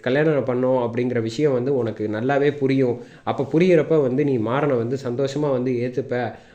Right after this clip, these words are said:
அதுக்குண்டான நேரம் வரும் அப்படிங்கிறப்ப, சும்மா வெறும் தாலி கயிறை மட்டும் கட்டி விட்டுட்டா, அ, நான் வந்து ஏத்துப்பேன்னு நினைக்கிறீங்களா? அ, வீரா,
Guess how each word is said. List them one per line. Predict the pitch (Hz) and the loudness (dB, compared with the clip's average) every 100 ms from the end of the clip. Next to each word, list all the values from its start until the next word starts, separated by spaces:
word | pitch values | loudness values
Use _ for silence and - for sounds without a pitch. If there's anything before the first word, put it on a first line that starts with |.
| - | -6
அதுக்குண்டான | 127 131 135 143 156 123 | -4 0 0 0 0 2
நேரம் | 120 143 139 123 110 | 2 2 2 2 0
வரும் | 117 135 | 0 2
அப்படிங்கிறப்ப, | 110 110 120 123 113 127 165 - - _ _ _ _ _ _ - | 0 -2 -2 0 -2 -2 -6 -8 -20 _ _ _ _ _ _ -10
சும்மா | - 151 170 | -2 2 4
வெறும் | 143 160 160 | 4 4 4
தாலி | 123 131 | 4 4
கயிறை | - 135 131 | 4 4 4
மட்டும் | 131 143 | 2 2
கட்டி | 120 123 | 0 0
விட்டுட்டா, | 131 120 139 143 - - - | -2 0 -2 -4 -8 -12 0
அ, | 127 | 2
நான் | 117 123 | 2 2
வந்து | 131 143 | 2 2
ஏத்துப்பேன்னு | 131 151 151 - 131 135 135 120 | 4 4 2 0 2 2 0 0
நினைக்கிறீங்களா? | 123 120 117 117 123 113 120 | 0 0 -2 -2 -4 -4 -2
அ, | |
வீரா, | 113 131 160 117 | 0 2 2 0